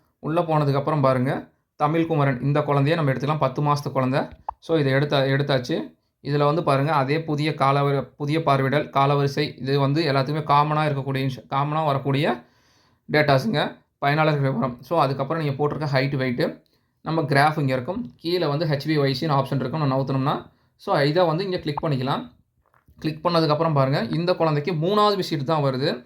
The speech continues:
So, இந்த மூணாவது விசிட்டை வந்து நம்ம எப்படி பதிவு பண்றதுங்கிறதையும் இங்க பார்த்துடலாம். பாருங்க, இந்த கிரீன் கலர் ஆப்ஷன் இருக்கு பாத்தீங்களா? இதை நம்ம கிளிக் பண்ணிட்டு உள்ள போயிடலாம். So, இங்கேயும் பொது விவரத்துல வந்து நம்ம ஒரு சில கேள்விகள் வந்து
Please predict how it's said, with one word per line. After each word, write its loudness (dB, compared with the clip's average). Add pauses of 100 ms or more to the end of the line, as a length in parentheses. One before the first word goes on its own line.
(760)
So, 0
இந்த 4
மூணாவது 4
விசிட்டை -2
வந்து -2
நம்ம 0
எப்படி -2
பதிவு -2
பண்றதுங்கிறதையும் -2 (320)
இங்க 0
பார்த்துடலாம். 0 (1300)
பாருங்க, 2
இந்த 0
கிரீன் 2
கலர் 4
ஆப்ஷன் 0
இருக்கு -6
பாத்தீங்களா? -2
இதை -2
நம்ம -2
கிளிக் -4
பண்ணிட்டு 0 (480)
உள்ள 2
போயிடலாம். 2 (240)
So, -4
இங்கேயும் 0
பொது 2
விவரத்துல 2
வந்து 0
நம்ம 0 (220)
ஒரு 0
சில -2
கேள்விகள் 2
வந்து 0